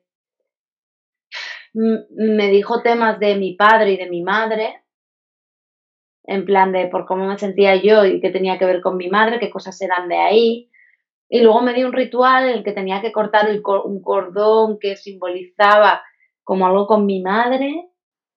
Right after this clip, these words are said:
Tenía que hacer el ritual con mi madre, luego quemarlo.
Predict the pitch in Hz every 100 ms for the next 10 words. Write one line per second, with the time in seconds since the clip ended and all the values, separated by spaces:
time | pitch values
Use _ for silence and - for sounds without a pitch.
0 | _ 202 220 320 311 320 277 247 220 226
1 | 254 220 190 180 185 175 185 208 196 170
2 | 170 226 254 269 277 302